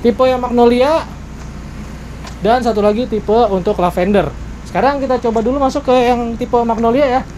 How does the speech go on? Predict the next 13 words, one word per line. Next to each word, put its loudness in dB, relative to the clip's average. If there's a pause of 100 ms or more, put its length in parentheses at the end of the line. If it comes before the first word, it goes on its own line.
(1400)
Kalau 4
yang 0
Magnolia 4
ini 2 (400)
luas 2
tanahnya 0
itu 0
tujuh 0
dua 4
dan -2
luas -2
bangunannya -2
itu 2